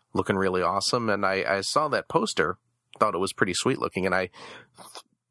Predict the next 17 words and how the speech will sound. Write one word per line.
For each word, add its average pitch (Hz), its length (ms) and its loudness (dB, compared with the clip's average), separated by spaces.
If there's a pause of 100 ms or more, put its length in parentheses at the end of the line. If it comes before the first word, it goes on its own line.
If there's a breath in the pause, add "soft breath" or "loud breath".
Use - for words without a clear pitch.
(180)
threw 139 180 2
out 120 140 0
a 110 60 -2
cry 123 400 0
for 110 160 2
help 120 240 2
on 98 100 2
Twitter 104 380 2
saying, 95 300 2
"Hey, 110 420 2
if 90 160 0
there's 101 180 2
anyone 107 340 2
at 101 200 0 (360)
the - 120 0
con 107 500 2
who 95 500 0